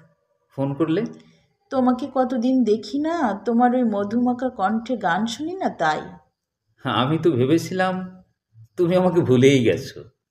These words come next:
Speaker 2: হা, হা, হা। হায় রে জগৎ সংসার, যার জন্য করি চুরি সেই বলে চোর।
Speaker 1: তার মানে?
Speaker 2: সেদিন কলেজ থেকে আসার সময়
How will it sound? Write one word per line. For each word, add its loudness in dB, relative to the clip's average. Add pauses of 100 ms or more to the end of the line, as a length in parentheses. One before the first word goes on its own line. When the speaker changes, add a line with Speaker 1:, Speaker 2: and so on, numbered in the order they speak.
(460)
Speaker 2:
হা, -2
হা, -4
হা। -12 (600)
হায় 4
রে 0
জগৎ 0
সংসার, 2 (380)
যার -4
জন্য -2
করি -4
চুরি -4
সেই -4
বলে 0
চোর। -14 (180)
Speaker 1:
তার 0
মানে? 4 (2000)
Speaker 2:
সেদিন -2
কলেজ 4
থেকে -6
আসার 0
সময় 0